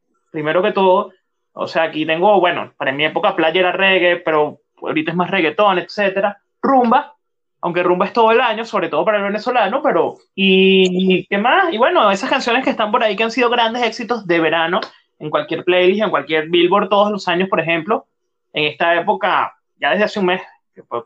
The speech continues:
porque el verano empezó el veintiuno de junio, este, abrió su,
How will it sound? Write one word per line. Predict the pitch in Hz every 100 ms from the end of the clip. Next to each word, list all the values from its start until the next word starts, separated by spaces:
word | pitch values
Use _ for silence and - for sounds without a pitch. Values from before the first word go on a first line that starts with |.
| _
porque | 123 131
el |
verano | 131 131 165
empezó | 180 156
el | 160
veintiuno | 160 180 170
de | 160
junio, | 180 160 - _ _ _ _ _ _ -
este, | 147 147 - 165 151 139 131 110 -
abrió | 160 156
su, | 151 202 185 180 160 117